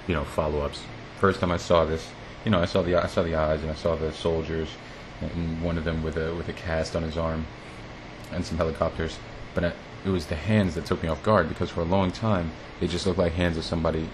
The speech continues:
upside down, as if they had this elongated neck that became the bridge of the nose of the giant eyes at the bottom. But, you know, you just look at it properly,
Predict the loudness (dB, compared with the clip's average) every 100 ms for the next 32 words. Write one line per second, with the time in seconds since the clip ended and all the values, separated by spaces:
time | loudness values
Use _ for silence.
0 | -2 -2 -2 0 0 2 2 4 2 -2
1 | -6 -12 -14 -10 0 0 2 0 -2 -10
2 | -10 0 4 4 2 0 0 2 4 2
3 | 2 0 -2 -2 0 2 2 0 -10 -12
4 | -14 -14 -4 -2 -2 -2 0 0 -2 -2
5 | 2 2 0 -4 -2 -2 -2 2 2 2
6 | 0 -6 -10 -14 -8 -4 -4 2 4 4
7 | 4 2 2 0 -2 -2 0 0 -2 -8
8 | -14 -12 2 4 4 0 -6 -4 -2 -4
9 | -2 0 2 2 0 4 6 6 2 -6